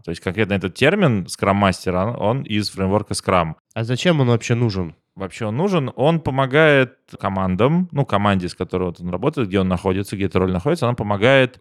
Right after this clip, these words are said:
Speaker 1: следить за процессом самого скрама, следить за процессом, как команда работает, помогать команде, если что-то случилось, и всячески их растить, вот, способствовать тому, чтобы команда стала самоорганизующейся.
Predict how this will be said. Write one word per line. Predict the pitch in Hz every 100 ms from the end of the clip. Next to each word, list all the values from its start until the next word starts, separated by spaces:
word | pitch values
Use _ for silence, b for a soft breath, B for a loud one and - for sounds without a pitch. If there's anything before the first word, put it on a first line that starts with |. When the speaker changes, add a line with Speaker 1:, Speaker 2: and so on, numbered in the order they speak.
| -
Speaker 1:
следить | - 113 135
за | 110
процессом | 104 107 98 139 202 - 151 143 131 -
самого | - 120 120
скрама, | 113 - 117 110 101
следить | 101 95
за | 92
процессом, | 95 95 104 92 95
как | -
команда | - 95 95 92
работает, | 90 87 160 165 -
помогать | 104 95 87 90 127 - -
команде, | - 117 120 117 110 113
если | 107 107
что-то | - 98 104
случилось, | 107 101 117 104 95 - -
и | 113 135
всячески | - 113 - -
их | 107 101
растить, | 95 - 101 -
вот, | 90 -
способствовать | - 117 - 143 - 104 92
тому, | 101 104 156
чтобы | - 92
команда | - 95 120 98
стала | - 101
самоорганизующейся. | - 95 90 95 92 101 92 - - -